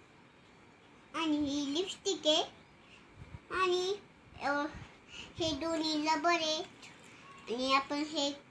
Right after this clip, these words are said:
हे बी यूज करत असतो केसांना. आणि, अं,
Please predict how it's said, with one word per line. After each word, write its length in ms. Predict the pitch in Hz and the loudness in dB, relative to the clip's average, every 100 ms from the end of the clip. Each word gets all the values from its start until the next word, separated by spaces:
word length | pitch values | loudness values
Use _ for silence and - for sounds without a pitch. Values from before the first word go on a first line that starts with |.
| - - - 392 392 - - 320 | -20 -20 -14 -12 -14 -16 -12 -2
हे 160 | 311 | 0
बी 120 | 277 | 0
यूज 380 | 320 330 339 349 | -2 -2 -2 -6
करत 460 | - 320 294 285 285 | -2 0 2 2 4
असतो 420 | 294 - - 302 | 4 2 -4 -4
केसांना. 880 | 302 294 311 - 285 277 269 302 466 - - - - - 277 | 0 0 0 2 2 2 2 4 4 0 -14 -20 -18 -4 -2
आणि, 300 | 269 269 339 466 - - - - - | -2 -4 -6 -6 -12 -20 -20 -20 -14
अं, 460 | - 247 247 247 262 | -10 -8 -8 -8 -8